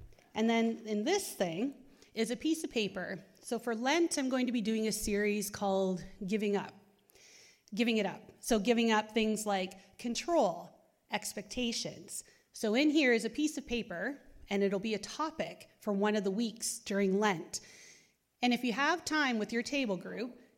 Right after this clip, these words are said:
if you're able to jot down some ideas, I would like to incorporate them into my message each week. So it'll be, the title will be at the top, it'll be, like, Giving Up Control, and write down some ways, how could we give up control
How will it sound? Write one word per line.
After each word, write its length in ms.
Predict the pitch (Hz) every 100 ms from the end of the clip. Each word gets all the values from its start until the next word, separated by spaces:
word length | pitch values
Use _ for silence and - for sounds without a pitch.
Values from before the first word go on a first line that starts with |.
| 233
if 160 | 226
you're 100 | 226
able 280 | 233 233 240
to 100 | 226
jot 400 | 185 220 247 254
down 300 | 254 247 240
some 180 | - 226
ideas, 800 | 220 214 190 226 165 190 254 - - _
I 100 | 233
would 120 | 214
like 160 | 240 247
to 100 | 262
incorporate 640 | 214 - 359 359 208 185
them 380 | 190 175 180 185 - - -
into 280 | 226 208
my 460 | 208 196 190 190 185 - -
message 800 | 214 220 - 180 175 - - -
each 260 | 233 190 -
week. 380 | 220 165 - - - - - - _ _ _ _
So 540 | - 208 202 196 190 196
it'll 160 | 208 190
be, 200 | 220 220
the 160 | 185
title 300 | 196 214 226
will 80 | 233
be 140 | 233
at 100 | 226
the 60 | 214
top, 240 | 220 220
it'll 120 | 220 196
be, 140 | 202
like, 180 | 190 165
Giving 280 | 202 214 214
Up 160 | 214
Control, 680 | 226 220 - 226 185 180 180 - - _ _
and 200 | 214 208
write 200 | 220 220
down 260 | 226 220 220
some 180 | 220 220
ways, 360 | 220 220 220
how 160 | - 247
could 180 | 254 240
we 80 | 247
give 180 | 247
up 160 | 240 240
control 800 | 233 190 - 214 202 156 180 -